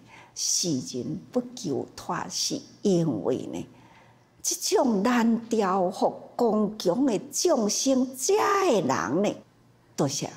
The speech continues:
无想要求解脱。安怎啊？我欢喜嘛，吼，无有啥物不可以。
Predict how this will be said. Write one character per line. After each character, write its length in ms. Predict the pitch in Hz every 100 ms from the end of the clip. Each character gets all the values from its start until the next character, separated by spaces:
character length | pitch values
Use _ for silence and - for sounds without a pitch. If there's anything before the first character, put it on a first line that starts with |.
| - 143
无 260 | 151 139
想 340 | 165 - - 139
要 260 | 85 202 - - _ _
求 280 | - 180 202 - -
解 320 | 240 247 240 - -
脱。 240 | - - - _ _ _ _ _ _ _ _ _ _ -
安 180 | 269 269
怎 220 | - 277
啊？ 340 | 254 214 226 240
我 260 | 240 285
欢 340 | 285 254 226 208
喜 420 | - 339 285 240
嘛， 420 | 190 175 120 71 - - - _ _
吼， 240 | - 131 170 _ _
无 300 | 165 156 -
有 80 | -
啥 300 | - - 202
物 200 | 202 165
不 180 | - 143
可 460 | - - 160 127
以。 300 | - 202 151